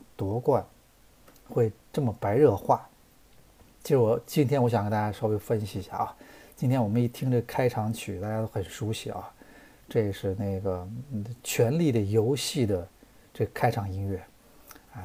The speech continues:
《权力的游戏》啊，在中超联赛里面，这个冠军之争呢，就是一个权力的游戏。其实我分析为什么今年夺冠的球队这几支一下，一下增多了呢？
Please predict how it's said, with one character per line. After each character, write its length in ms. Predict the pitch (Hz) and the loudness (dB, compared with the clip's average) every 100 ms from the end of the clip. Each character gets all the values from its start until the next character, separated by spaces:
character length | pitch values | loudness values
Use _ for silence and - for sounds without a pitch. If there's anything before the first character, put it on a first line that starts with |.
| 95 | -12
《权 260 | - 117 117 | -2 0 2
力 100 | 135 | 2
的 80 | |
游 220 | 110 101 113 | 2 0 -2
戏》 220 | - 117 | -4 -6
啊， 140 | 98 - - - - - | -6 -8 -16 -20 -20 -8
在 300 | - 117 107 - | 0 2 2 -4
中 160 | - 143 | -2 0
超 160 | 127 120 | 2 2
联 180 | 107 | 2
赛 160 | 110 117 | 2 -2
里 80 | 98 | -2
面， 160 | 101 101 | -4 0
这 220 | 117 101 | 0 2
个 240 | 101 95 95 - | 0 0 -4 0
冠 180 | 156 117 | 2 2
军 200 | 107 117 | 2 -2
之 120 | 117 | 0
争 220 | 104 113 | -2 -2
呢， 100 | 110 | -2
就 180 | 104 127 | -2 -2
是 140 | 104 101 | 0 0
一 80 | |
个 80 | 98 | -2
权 240 | 98 - 95 | -4 -6 -6
力 100 | 95 | -6
的 80 | |
游 160 | 90 90 | -8 -10
戏。 240 | - - - - - - - | -12 -12 -14 -20 -20 -20 -4
其 60 | |
实 80 | - | 4
我 120 | 160 | 6
分 240 | 95 175 170 | 6 2 0
析 80 | 131 | 2
为 160 | 196 | 2
什 80 | 120 | 2
么 80 | 107 | -2
今 260 | - 147 | -2 0
年 260 | 123 98 107 - - - - - - - - | 0 0 -2 -8 -20 -20 -20 -20 -20 -18 -4
夺 160 | 117 | 0
冠 160 | 123 120 | 2 0
的 60 | |
球 200 | 104 113 | 0 -4
队 280 | 104 117 101 - - | 2 2 2 -6 2
这 140 | 143 | 2
几 200 | 120 - | 2 -4
支 200 | 95 120 | -4 0
一 60 | 113 | 0
下， 200 | 117 98 - - 190 | -2 -6 -8 -20 -6
一 120 | 143 | -2
下 180 | 147 120 - - | 0 -2 -4 -4
增 240 | 160 143 | -2 -2
多 280 | 131 143 135 | 0 2 2
了 60 | 110 | 0
呢？ 140 | 95 | -4